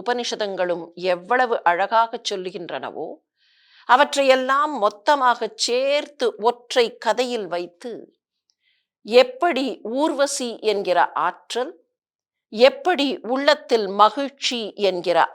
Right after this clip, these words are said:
அமைதி, இவையெல்லாம் உள்ளுக்குள்ளே இருந்து வந்தனவோ, அப்படித்தான் நம்முடைய ஆற்றலும், நம்முடைய மகிழ்ச்சியும், நம்முடைய சந்தோஷமும் உள்ளத்திற்குள்ளே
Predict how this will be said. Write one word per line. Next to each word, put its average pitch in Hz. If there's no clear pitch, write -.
அமைதி, 185
இவையெல்லாம் 226
உள்ளுக்குள்ளே 269
இருந்து 185
வந்தனவோ, 156
அப்படித்தான் 175
நம்முடைய 262
ஆற்றலும், 185
நம்முடைய 240
மகிழ்ச்சியும், 185
நம்முடைய 233
சந்தோஷமும் 180
உள்ளத்திற்குள்ளே 226